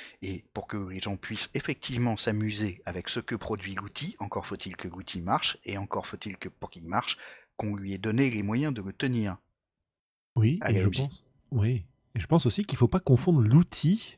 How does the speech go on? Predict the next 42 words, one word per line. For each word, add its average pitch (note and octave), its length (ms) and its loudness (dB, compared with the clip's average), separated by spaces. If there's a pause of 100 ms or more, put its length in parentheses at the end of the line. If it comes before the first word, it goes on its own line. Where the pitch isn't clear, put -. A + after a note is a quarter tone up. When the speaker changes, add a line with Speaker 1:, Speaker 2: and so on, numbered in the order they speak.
(140)
Speaker 2:
et A#2 80 8
l'objectif. D3+ 640 6 (240)
Un A#2 80 8
scénario, D#3 680 6
enfin, G#2 300 2
je G#2 80 -6
veux G#2+ 80 -4
dire, B2+ 160 0
quand A2+ 220 -2
on A2 100 4
est C3+ 60 6
en D3+ 100 6
train C3 220 2
de A#2 60 6
jouer C3+ 180 6
un C#3 80 4
scénario B2 340 4
à A2+ 60 2
sa G#2+ 160 -2
table, F#3+ 220 4
l'objectif, B2 540 6
c'est - 140 6
pas B3+ 160 4
de E3 140 6
jouer C3+ 160 8
le B2 60 4
scénario. A2+ 380 4 (760)
Speaker 1:
C'est - 260 -2
exact. A#2+ 400 0 (640)
Speaker 2:
Et C3 120 8
malheureusement, E3+ 720 6 (140)
dans G#2+ 520 2 (300)
énormément D#3+ 560 8
de A2 60 0
cas, E3+ 160 2
on G3 180 6
entend C3+ 600 6
des G2+ 400 4
M G2+ 100 4
J C3 180 4
se - 140 0
plaindre B2+ 680 4